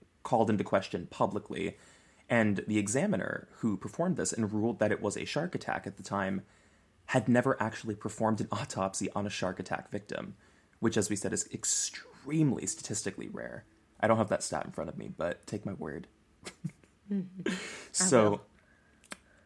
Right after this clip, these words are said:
Speaker 1: it was just odd based on the entire timeline that he's, like, throwing out, that, like,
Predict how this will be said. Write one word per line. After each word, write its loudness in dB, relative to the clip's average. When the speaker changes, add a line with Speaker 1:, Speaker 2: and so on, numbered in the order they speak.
Speaker 1:
it 6
was 10
just 4
odd 12
based 6
on 4
the 6
entire 4
timeline -2
that -4
he's, -4
like, -2
throwing 0
out, -6
that, 2
like, -2